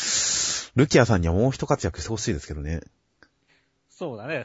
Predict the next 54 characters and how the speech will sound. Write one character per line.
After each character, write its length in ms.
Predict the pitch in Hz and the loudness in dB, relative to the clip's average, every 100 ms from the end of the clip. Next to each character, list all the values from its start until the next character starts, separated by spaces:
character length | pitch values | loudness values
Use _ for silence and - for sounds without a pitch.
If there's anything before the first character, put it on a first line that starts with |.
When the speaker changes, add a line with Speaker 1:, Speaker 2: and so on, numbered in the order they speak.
| _ - | _ -16
Speaker 2:
い 120 | 160 | -8
や、 140 | 156 | -8
お 120 | 139 | -6
兄 160 | 156 156 | -6 -4
様 260 | - 113 104 | -4 -4 -4
は 120 | 107 | -4
や 100 | 110 | -4
め 80 | 131 | -4
て 80 | |
く 80 | 127 | -4
だ 40 | 117 | -2
さ 80 | 101 | -2
い。 60 | |
こ 140 | - 131 | 0 4
れ 80 | 131 | 6
は 60 | |
私 300 | 127 143 - | 6 2 0
の 100 | 147 | -2
獲 80 | 131 | 0
物 220 | 135 135 | -2 0
で 100 | 131 | -2
す、 180 | - 101 | -2 -6
み 80 | 92 | -2
た 100 | 101 | -2
い 20 | |
な 80 | 90 | -2
こ 100 | 92 | -10
と 80 | 92 | -14
言 80 | |
っ 20 | - | -12
て 140 | 101 | -4
ね。 320 | 117 107 90 - - _ - - - | -2 -2 -2 -8 -8 _ -18 -16 -16
<laughs> 560 | - - - _ _ _ | -16 -18 -20 _ _ _
ち 120 | - | -4
ゃ 60 | 147 | -4
ん 60 | |
と 180 | - 175 | -4 -8
自 160 | 151 143 | -6 -4
分 200 | 151 151 | -2 2
で 80 | 147 | 4
倒 200 | 147 135 | 4 4
し 80 | |
て 60 | - | 0
ほ 80 | 92 | -6
し 140 | 104 | -8
い 20 | |
よ 100 | 87 | -12
ね。 100 | - - 247 - 220 202 - | -10 -8 -4 -2 0 0 0
Speaker 1:
一 160 | - | -4
応、 160 | 92 92 90 | -4 -4 0
前 180 | 127 120 | 0 2
回、 200 | 95 85 | 2 4
ま 580 | 85 78 78 78 | 2 2 0 -2
あ、 40 | 64 | -4